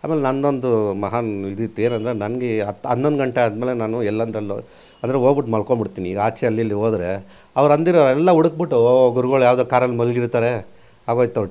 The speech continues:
ಟೈಮ್ ಆಗೋಯ್ತು, ಯಾವುದೋ ಕಾರಲ್ಲಿ ಮಲಗಿದ್ದಾರೆ." ಆ ಥರ ಯಾರಿಗೂ ನಮ್ಗೆ ಡಿಸ್ಟರ್ಬ್ ಮಾಡಿಲ್ಲ. ಆ ಥರ ಬಿಹೇವಿಯರ್. ಆಮೇಲೆ ಮಾತಾಡೋದಾಗಲಿ, ಒಂದಿನ ಏಕವಚನದಲ್ಲಿ ಮಾತಾಡಿಲ್ಲ ಸರ್. ಇವತ್ತು ಯಾವತ್ತೇ ಸೆಟ್ಗೆ ಹೋಗ್ಲಿ ನಾನು, ನಾನು ವಿರಾಟ್ ಪ್ರಾಬ್ಲಮ್ ಆದಾಗ ಹೋದಾಗಲೂ ಒಂದು ದಿವಸನೂ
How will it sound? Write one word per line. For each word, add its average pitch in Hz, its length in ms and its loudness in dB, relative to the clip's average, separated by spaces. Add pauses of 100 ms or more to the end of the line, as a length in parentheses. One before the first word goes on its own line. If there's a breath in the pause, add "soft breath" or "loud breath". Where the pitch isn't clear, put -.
ಟೈಮ್ 120 140 -2
ಆಗೋಯ್ತು, 107 320 -4
ಯಾವುದೋ 104 200 0
ಕಾರಲ್ಲಿ 104 340 -4
ಮಲಗಿದ್ದಾರೆ." 98 460 -8
ಆ 156 160 0
ಥರ 202 160 -2 (160)
ಯಾರಿಗೂ 160 460 4
ನಮ್ಗೆ 175 200 0
ಡಿಸ್ಟರ್ಬ್ 120 340 -6
ಮಾಡಿಲ್ಲ. 98 440 -10 (440 soft breath)
ಆ 147 180 8
ಥರ 220 220 8
ಬಿಹೇವಿಯರ್. 165 480 6
ಆಮೇಲೆ 113 420 0
ಮಾತಾಡೋದಾಗಲಿ, 139 760 6
ಒಂದಿನ 135 360 0
ಏಕವಚನದಲ್ಲಿ 127 680 -2
ಮಾತಾಡಿಲ್ಲ 101 420 -4
ಸರ್. 131 120 -14 (520 soft breath)
ಇವತ್ತು 196 440 8
ಯಾವತ್ತೇ 170 540 8
ಸೆಟ್ಗೆ 156 260 2
ಹೋಗ್ಲಿ 135 280 4
ನಾನು, 117 240 -4 (420 soft breath)
ನಾನು 120 200 4
ವಿರಾಟ್ 156 640 8
ಪ್ರಾಬ್ಲಮ್ 180 580 6
ಆದಾಗ 175 220 6
ಹೋದಾಗಲೂ 175 460 6
ಒಂದು 160 500 2
ದಿವಸನೂ 170 560 0